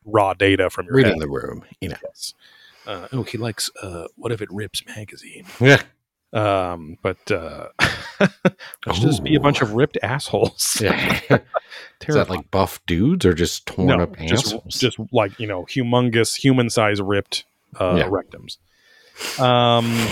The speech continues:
Speaker 2: <laughs> Ripped 'em, ripped 'em.
Speaker 1: but, uh, yeah, so the, the, all the shit in the trailer of Fire in the Sky, which I think more, pe-, a lot of people have seen Fire in the Sky. It's kind of like a cult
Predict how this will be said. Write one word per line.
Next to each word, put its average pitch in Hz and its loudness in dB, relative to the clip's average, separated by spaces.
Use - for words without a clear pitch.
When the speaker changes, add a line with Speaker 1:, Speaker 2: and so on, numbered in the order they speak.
Speaker 2:
<laughs> - -20
Ripped 101 0
'em, 127 4
ripped - -8
'em. - -4
Speaker 1:
but, 135 -2
uh, 120 2
yeah, 117 0
so 135 4
the, 123 0
the, 117 -2
all 147 6
the 160 2
shit 156 2
in 131 -4
the 120 0
trailer 127 4
of 123 2
Fire 120 4
in 117 -2
the 117 -6
Sky, 117 2
which 110 -2
I 117 2
think 139 -2
more, 117 2
pe-, 254 -4
a 190 2
lot 226 4
of 160 -2
people 139 0
have 113 -2
seen 151 0
Fire 107 2
in 101 -4
the - -14
Sky. 110 -2
It's 98 -6
kind 160 -2
of 110 -2
like 104 -4
a 98 -6
cult 98 -2